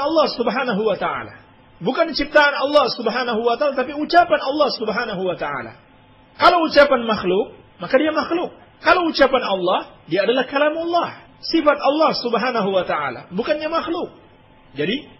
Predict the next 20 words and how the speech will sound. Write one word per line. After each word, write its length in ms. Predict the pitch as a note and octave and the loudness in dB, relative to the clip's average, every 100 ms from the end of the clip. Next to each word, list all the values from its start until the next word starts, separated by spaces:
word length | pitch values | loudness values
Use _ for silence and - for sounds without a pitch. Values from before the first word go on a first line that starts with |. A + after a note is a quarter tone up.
| _ E3+ | _ -2
tidak 160 | F3+ | 2
boleh 240 | B3 A#3+ G#3 | 6 4 4
kita 160 | F#3+ | -2
katakan 480 | F3+ G#3 A#3 A#3 G3 | -2 -2 -2 -4 -6
ini 240 | G3+ C4 - | -6 -10 -10
Al-Quran 560 | F3+ F#3+ G3+ G3 A#3 A3 | -6 -6 -4 -2 -2 0
adalah 320 | F#3+ G#3 - | -2 -2 -2
produk 320 | C4 A#3+ G3 - - - | 0 2 0 -10 -20 -2
dari 240 | E3+ G#3+ | 2 2
Allah 320 | F#3+ G#3 F#3 | 0 0 -2
Subhanahu 480 | - E3 G3 G3+ E3+ | -2 -6 -4 -6 -4
wa 160 | E3 D3+ | -4 -4
taala. 480 | D3+ C#3 B2+ A2 - | -4 -6 -10 -14 -14
Karena 240 | C#3 E3+ A3 | -8 -6 -6
ini 80 | |
seperti 560 | - F3 E3+ G3+ C4 - - - | -6 -6 -4 -4 -6 -8 -20 -10
ucapan 400 | D#3+ C#4 C#4+ B3 | -2 4 4 4
orang-orang 480 | G3 G3+ G#3+ A#3+ G#3+ | 2 2 4 2 0
Jahmiyah 480 | F#3 F#3+ G3+ B3+ G#3+ | 0 -2 -2 -2 0
dahulu 400 | F3+ D#3+ D#3 B2 | 0 -2 -4 -6